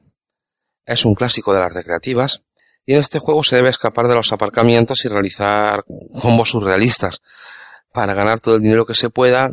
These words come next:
de una forma rápida y en una frenética carrera y aumentar las tarifas todo lo posible. La verdad es que, bueno, eh,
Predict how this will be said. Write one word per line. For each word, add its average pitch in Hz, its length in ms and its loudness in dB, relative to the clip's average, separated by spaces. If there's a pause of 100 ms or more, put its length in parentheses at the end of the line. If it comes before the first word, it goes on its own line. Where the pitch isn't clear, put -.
de 107 140 -2
una 104 160 2
forma 107 920 0 (640)
rápida 127 540 -2
y 98 160 -4
en 98 60 0
una 104 140 0
frenética 104 460 -2
carrera 117 420 -2 (640)
y 127 80 -4
aumentar 127 340 4
las 123 140 -2
tarifas 117 380 -4
todo 95 240 -2
lo 87 100 -2
posible. 87 540 -4 (1120)
La 113 140 0
verdad 117 180 4
es 123 100 0
que, - 80 -2
bueno, 104 480 0 (800)
eh, 101 800 0